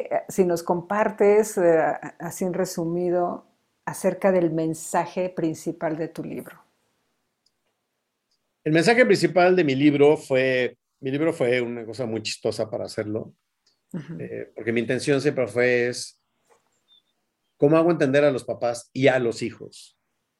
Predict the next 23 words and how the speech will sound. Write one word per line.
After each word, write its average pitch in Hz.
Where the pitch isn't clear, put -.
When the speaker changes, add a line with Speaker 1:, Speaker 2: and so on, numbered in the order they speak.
Speaker 2:
las 120
cosas? -
Speaker 1:
Ujú. 160
Speaker 2:
Eh, 113
desde 139
mi 156
perspectiva, 139
¿no? 131
Claro. 110
Entonces 151
dije, 156
voy 175
a -
hacer 185
un 175
libro 165
muy 160
sencillo 165
que 135
tiene 135
básicamente 131
cuatro 135
temas 131